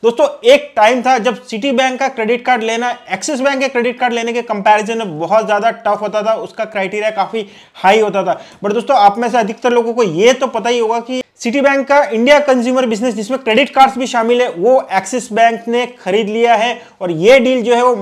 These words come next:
मार्च के एंड में एंड हो जाएगी। और जब से ये डील अनाउंस हुई है, तब से सिटी बैंक अपने क्रेडिट कार्ड इशू करने में बहुत ज़्यादा एग्रेसिव हो गया है, बहुत ज़्यादा उसको पब्लिसाइज कर रहा है।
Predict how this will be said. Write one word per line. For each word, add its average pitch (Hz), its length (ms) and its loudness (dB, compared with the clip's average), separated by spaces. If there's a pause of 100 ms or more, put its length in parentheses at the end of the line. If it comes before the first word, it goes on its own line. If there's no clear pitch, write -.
मार्च 220 320 -2
के 254 120 -2
एंड 196 280 -4
में 226 120 -4
एंड 202 300 -6 (160)
हो 190 120 -4
जाएगी। 196 360 0 (280)
और 165 80 -10
जब 202 260 -4
से 311 140 -2
ये 294 160 2
डील 247 240 0
अनाउंस 226 420 -2
हुई 240 100 -2
है, 254 80 0
तब 240 200 -2
से 277 160 -6
सिटी 254 320 -6
बैंक 247 260 -4
अपने 233 220 -6
क्रेडिट 240 380 -2
कार्ड 262 160 0
इशू 247 200 -6
करने 233 260 -4
में 240 140 -4 (300)
बहुत 185 300 0
ज़्यादा 208 280 4 (140)
एग्रेसिव 220 440 0
हो 226 100 4
गया 233 100 0
है, 214 160 0
बहुत 214 160 4
ज़्यादा 233 240 -2
उसको 226 200 -6
पब्लिसाइज 233 680 -2
कर 220 160 0
रहा 226 120 4
है। 220 120 2